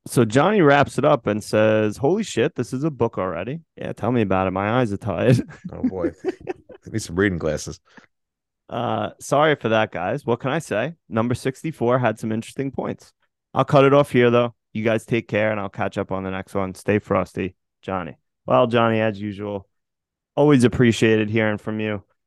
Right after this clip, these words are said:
Speaker 1: Hope you're having a good Father's Day, and, uh, we'll talk to you next time.
Speaker 2: Yeah, Johnny, thank you so much. Hopefully you're having a great Father's Day, like Ryan said, and just enjoy the day. It's your day, your way. So have fun at the
Speaker 1: That's right.
Speaker 2: brewery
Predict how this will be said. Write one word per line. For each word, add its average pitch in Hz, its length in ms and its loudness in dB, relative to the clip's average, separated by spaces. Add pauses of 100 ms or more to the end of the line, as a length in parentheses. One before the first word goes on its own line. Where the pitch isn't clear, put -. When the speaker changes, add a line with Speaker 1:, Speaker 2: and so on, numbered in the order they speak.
(100)
Speaker 1:
Hope 127 200 0
you're 127 120 4
having 110 180 2
a 110 60 2
good 104 200 2
Father's 104 420 0
Day, 104 280 -2 (340)
and, 104 240 -4
uh, 98 560 -4
we'll 104 120 -6
talk 113 260 -6
to 135 100 -8
you 143 60 -4
next 170 220 -6
time. 104 220 -4 (1120)
Speaker 2:
Yeah, 131 120 4
Johnny, 92 240 2
thank 113 240 2
you - 40 -4
so - 140 0
much. 113 180 0
Hopefully 117 280 2
you're 113 80 6
having 95 160 2
a 98 60 0
great 107 200 2
Father's 95 280 0
Day, 90 80 -2
like 78 140 -6
Ryan 80 220 -6
said, 90 280 -4 (460)
and 123 200 -2
just 180 200 -2
enjoy 175 220 4
the 170 80 4
day. 156 200 4
It's - 140 -4
your 127 100 -2
day, 117 180 0
your 110 220 2
way. 78 220 -4
So 73 280 -10
have 98 220 -2
fun 113 160 0
at 117 80 2
the - 60 -4
Speaker 1:
That's - 80 -4
right. 92 140 4
Speaker 2:
brewery 85 280 -2